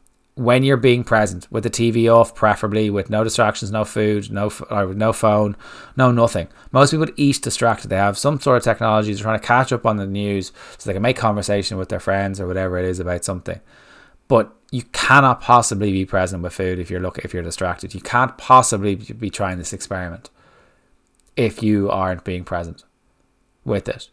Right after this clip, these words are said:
So if you check in yourself, "Right, what's the next one gonna add to my life that the last one didn't?" You'll f-, soon find out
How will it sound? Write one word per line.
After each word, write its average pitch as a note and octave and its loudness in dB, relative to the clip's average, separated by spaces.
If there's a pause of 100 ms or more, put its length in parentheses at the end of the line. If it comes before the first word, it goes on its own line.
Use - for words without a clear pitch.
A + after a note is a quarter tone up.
(520)
So - -2
if G2+ -2
you D3 4
check C#3 4
in C3 2
yourself, G#2+ -2
"Right, G2+ 0
what's A#2+ 2
the C3 0
next A#2+ -2
one A2+ -4
gonna G#2 0
add G2+ -2
to - -10
my F#2+ -4
life F#2+ -4
that - -10
the - -10
last F#2 -6
one F2 -10
didn't?" F#2 -10 (880)
You'll A2 0
f-, - -6
soon C3 4
find A#2+ 4
out G#2+ 2